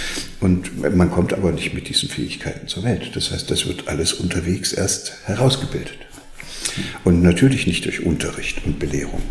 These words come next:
sondern durch Ausprobieren, spielerisch. Also da bin ich jetzt mal wieder ganz in meinem Element.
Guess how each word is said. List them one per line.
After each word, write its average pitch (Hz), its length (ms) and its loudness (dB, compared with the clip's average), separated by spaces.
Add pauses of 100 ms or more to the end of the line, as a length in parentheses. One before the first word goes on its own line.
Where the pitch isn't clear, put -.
(160)
sondern 95 720 2
durch 90 220 2
Ausprobieren, - 600 0
spielerisch. 123 760 2
Also 90 120 4
da - 120 6
bin 120 220 6
ich - 120 6
jetzt - 240 0
mal 95 120 2
wieder 95 180 4
ganz 98 240 4
in 104 140 4
meinem 92 240 6
Element. 78 460 6